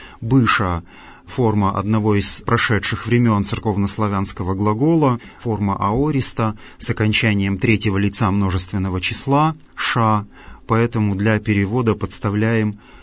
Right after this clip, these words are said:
личное местоимение третьего лица единственного числа «они».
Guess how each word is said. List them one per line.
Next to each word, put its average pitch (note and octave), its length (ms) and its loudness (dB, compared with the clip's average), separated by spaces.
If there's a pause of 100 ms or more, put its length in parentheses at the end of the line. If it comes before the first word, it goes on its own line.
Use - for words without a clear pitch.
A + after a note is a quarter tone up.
(220)
личное A2+ 560 2
местоимение A2 840 2
третьего G2 420 0
лица G#2 420 0
единственного G2 800 -2
числа A#2+ 500 -2 (160)
«они». A2+ 540 2